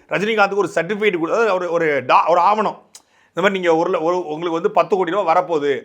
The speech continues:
அப்படிங்கிற ஆவணத்தை மக்கள்கிட்ட காட்டிருக்காங்க. ரஜினிகாந்தே இன்வெஸ்ட் பண்ணிட்டாரு, சூப்பர் ஸ்டாரியா. அவரு இன்வெஸ்ட் பண்ணும்போது நீ பண்ண மாட்டியா? நீ என்ன அவ்வளவு பெரிய ஆளா? அப்படிங்கும்போது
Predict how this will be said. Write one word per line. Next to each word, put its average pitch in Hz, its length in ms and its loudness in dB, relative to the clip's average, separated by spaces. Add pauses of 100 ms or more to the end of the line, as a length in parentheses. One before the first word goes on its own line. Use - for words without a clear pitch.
அப்படிங்கிற 185 340 0
ஆவணத்தை 202 720 2
மக்கள்கிட்ட 175 540 0
காட்டிருக்காங்க. 135 400 -6 (140)
ரஜினிகாந்தே 214 680 0
இன்வெஸ்ட் 190 280 -8
பண்ணிட்டாரு, 139 300 -8
சூப்பர் 254 460 -2
ஸ்டாரியா. 135 440 0 (400)
அவரு 220 360 4
இன்வெஸ்ட் 220 360 -4
பண்ணும்போது 208 220 -4
நீ 202 140 -4
பண்ண 180 200 -4
மாட்டியா? 151 460 -4 (200)
நீ 165 80 -6
என்ன 208 140 4
அவ்வளவு 190 120 4
பெரிய 175 180 0
ஆளா? 151 440 0
அப்படிங்கும்போது 151 600 -2